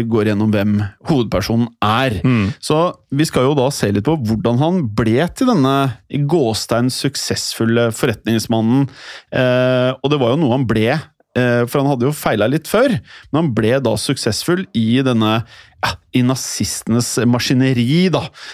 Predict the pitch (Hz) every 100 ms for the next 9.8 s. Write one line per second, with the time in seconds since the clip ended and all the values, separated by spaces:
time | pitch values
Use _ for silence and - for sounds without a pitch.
0 | - - 131 127 127 123 123 123 120 123
1 | 220 196 - 190 127 135 117 98 - 135
2 | - - 113 104 127 156 - - _ _
3 | _ - - 220 220 262 196 110 107 -
4 | 170 185 190 117 123 202 151 139 - -
5 | 113 107 95 - 147 123 98 - 123 131
6 | - 104 110 113 107 - - - 135 -
7 | - - 139 151 117 101 117 120 - 117
8 | 113 110 110 110 110 113 117 95 - 107
9 | 95 90 82 _ - 110 95